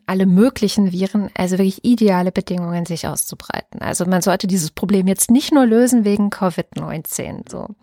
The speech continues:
Naja, und was ich auch empfehle zum Thema Schulöffnungen ist The Daily.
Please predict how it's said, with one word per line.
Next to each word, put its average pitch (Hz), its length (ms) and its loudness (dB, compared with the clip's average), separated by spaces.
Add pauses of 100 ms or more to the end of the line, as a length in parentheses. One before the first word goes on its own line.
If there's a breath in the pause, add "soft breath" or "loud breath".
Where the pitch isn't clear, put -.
(840 loud breath)
Naja, 208 280 4 (520 loud breath)
und 233 500 4
was 208 180 2
ich 220 120 0
auch 262 140 0
empfehle 240 380 2
zum 226 180 0
Thema 208 240 2
Schulöffnungen 208 800 0
ist - 320 -2
The 196 140 2
Daily. 240 420 2